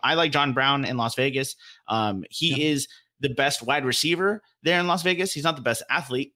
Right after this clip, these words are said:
Speaker 1: 'cause they have, uh, Henry Ruggs and Bryan Edwards there, but I think, you know, Derek Carr's not, like, the greatest quarterback. He's not necessarily the guy that, uh, is just gonna be like, "Oh, cool, Ruggs is, like, in that general vicinity. Let me throw it there and hope that Ruggs is the one who gets it." Um,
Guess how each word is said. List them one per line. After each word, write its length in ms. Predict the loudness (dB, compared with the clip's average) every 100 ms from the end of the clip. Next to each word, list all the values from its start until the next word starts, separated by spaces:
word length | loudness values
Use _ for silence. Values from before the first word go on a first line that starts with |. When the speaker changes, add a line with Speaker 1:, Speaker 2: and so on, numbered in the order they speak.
| -8
Speaker 1:
'cause 120 | -4
they 100 | 0
have, 300 | 2 2 -2 -2
uh, 220 | 0 0
Henry 240 | 0 0
Ruggs 300 | 2 0 -2
and 160 | -6 -4
Bryan 180 | -2 -2
Edwards 320 | -2 0 -2 -2
there, 180 | -2
but 140 | -2 -2
I 100 | -2
think, 300 | 0 -2 -2 -12 -20 _ -14 -12 -16 _ _
you 80 | -2
know, 140 | -2
Derek 240 | 0 -2
Carr's 260 | 0 -2 0
not, 200 | -2 0
like, 100 | -4
the 80 | -2
greatest 340 | 0 2 0
quarterback. 460 | 0 0 2 0 -2
He's 140 | -2
not 160 | 0 0
necessarily 380 | -2 0 0 0
the 80 |
guy 260 | 0 2 2
that, 160 | 0 -4 -6
uh, 240 | -2 0 -2 -8 -18 -4
is 100 | 0
just 160 | 0
gonna 120 | 0 0
be 100 | 2
like, 140 | 2
"Oh, 120 | 0
cool, 300 | 0 0 0
Ruggs 340 | 2 0 0 -2
is, 120 | 0
like, 180 | 0 0
in 160 | 0
that 220 | 2 0 2
general 240 | 0 0
vicinity. 420 | 0 0 0 0
Let 140 | 2 0
me 60 |
throw 320 | -2 -2 0
it 120 | 0 0
there 440 | 0 2 0 -4
and 180 | -6 -4
hope 260 | -2 -2 -2
that 100 | -2
Ruggs 280 | -2 -2 -4
is 140 | -4
the 80 | -2
one 220 | -2 -2
who 80 | 0
gets 260 | 0 0
it." 180 | -2 -2 -6 -20 -8
Um, 460 | 0 2 2 0 -4